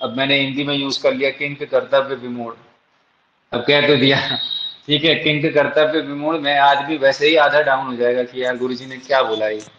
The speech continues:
ठीक है ना, समझ रहे हो कि नहीं? तो इसीलिए इतने भारी भरकम शब्दों का प्रयोग नहीं, सरल और सहज तरीके से काम का चलाते हैं। समझ में आ रहा है सब लोग को? एक बार यस कर दें online में।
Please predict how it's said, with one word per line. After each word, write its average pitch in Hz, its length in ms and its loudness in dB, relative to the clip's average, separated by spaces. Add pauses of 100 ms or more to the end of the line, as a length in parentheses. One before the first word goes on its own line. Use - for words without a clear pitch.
(680)
ठीक 127 140 0
है 143 80 4
ना, - 280 -2 (720)
समझ 139 200 2
रहे 143 120 6
हो 135 60 4
कि 135 120 -4
नहीं? 110 140 -8 (460)
तो 139 80 -2
इसीलिए 156 480 2
इतने 143 380 -2
भारी 131 280 0
भरकम 143 340 -2
शब्दों 135 320 -8
का 135 100 -6
प्रयोग 127 360 -6
नहीं, 135 160 -16
सरल 139 380 2 (220)
और 127 400 2 (360)
सहज 143 500 0 (280)
तरीके 131 260 2
से 127 160 -4
काम 123 280 2
का 131 120 0
चलाते 120 420 0
हैं। 131 180 -8 (340)
समझ 143 320 2
में 151 100 2
आ 151 100 4
रहा 165 120 6
है - 20 2
सब 160 220 0
लोग 160 120 2
को? 160 80 2
एक 143 180 0
बार 151 160 4
यस 147 280 -2
कर 143 160 2
दें 156 120 -4
online 143 440 0
में। 139 140 -18